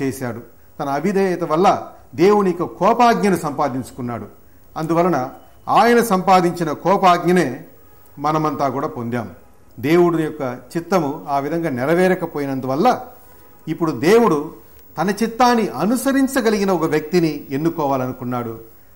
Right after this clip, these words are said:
అటువంటి వ్యక్తి కోసం వెతికాడు. ఆ విధంగా వెతికి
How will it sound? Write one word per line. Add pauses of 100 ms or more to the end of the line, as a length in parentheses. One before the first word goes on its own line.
అటువంటి
వ్యక్తి
కోసం
వెతికాడు. (560)
ఆ
విధంగా
వెతికి